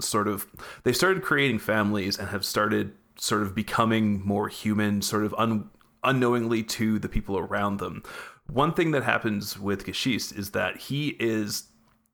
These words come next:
uh, when, after he commits his murder, his memory is a, of his, not only of his murder, but also his,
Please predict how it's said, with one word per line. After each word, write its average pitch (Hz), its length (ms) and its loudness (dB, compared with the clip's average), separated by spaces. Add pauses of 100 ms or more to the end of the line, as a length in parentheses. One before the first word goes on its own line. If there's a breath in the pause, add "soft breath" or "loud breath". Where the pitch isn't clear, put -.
(260)
uh, 104 420 4 (320)
when, 117 300 0
after 156 280 4
he 131 160 -2
commits 113 400 -4
his 101 120 -6
murder, 98 460 -2 (540 loud breath)
his 127 340 2
memory 117 560 4
is 101 140 0
a, 98 100 2 (220)
of 113 240 4
his, 104 420 0 (240)
not 127 220 4
only 139 300 4
of 107 160 0
his 95 140 0
murder, 104 300 2
but 98 140 0
also 98 320 0
his, - 220 -4